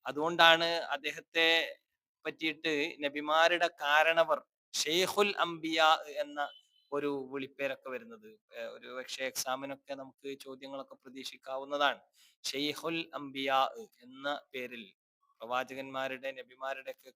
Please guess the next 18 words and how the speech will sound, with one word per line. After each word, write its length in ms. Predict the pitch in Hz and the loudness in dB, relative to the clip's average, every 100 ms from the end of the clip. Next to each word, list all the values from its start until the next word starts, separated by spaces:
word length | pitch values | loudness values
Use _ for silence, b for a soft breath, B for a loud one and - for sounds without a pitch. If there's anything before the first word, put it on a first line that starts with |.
| 127 | -8
കാരണവർ 560 | 120 131 135 135 131 _ _ _ | -6 -6 -6 -8 -8 _ _ _
അല്ലെ 160 | 131 135 | -8 -8
ഗുരുവര്യർ 640 | 127 131 143 139 147 131 _ - | -8 -6 -6 -2 -2 -2 _ -14
എന്നറിയപ്പെടുന്ന 840 | 135 135 135 - 147 135 143 202 - b b b b _ - | -8 -6 -6 -8 -10 -10 -8 -8 -10 b b b b _ -8
ഒരു 220 | 147 156 151 | -6 -6 -2
പ്രയോഗമാണ് 800 | 147 147 151 156 143 139 160 - _ _ _ _ 135 | 0 2 2 2 2 2 -4 -16 _ _ _ _ -16
നൂഹ് 320 | 139 160 156 | -8 -6 -2
അലൈഹി 180 | 160 147 | -2 -2
സ്വലാത്തു 400 | - 143 135 139 | -4 -2 -4 -6
വസ്സലാമിലേക്ക് 600 | - 131 127 127 - - | -8 -6 -8 -10 -14 -14
ചേർത്തി 680 | 131 127 123 _ 147 208 - _ _ _ 123 | -10 -10 -12 _ -8 -8 -12 _ _ _ -12
മനസ്സിലാക്കാൻ 480 | 113 - 120 - 120 | -10 -8 -10 -10 -10
സാധിക്കുന്നത്. 580 | - 110 107 _ 110 | -10 -12 -16 _ -20
ഇനി 120 | 135 160 | -14 -12
നോക്കൂ, 360 | 165 151 151 | -10 -6 -2
അറുപതാമത്തെ 560 | 143 147 147 147 147 143 | 0 2 2 0 0 0
ആയത്തിലേക്ക് 480 | 143 - 143 - 143 | 0 -2 -12 -10 -12
വരുമ്പോ 440 | 139 139 151 - | -12 -10 -10 -10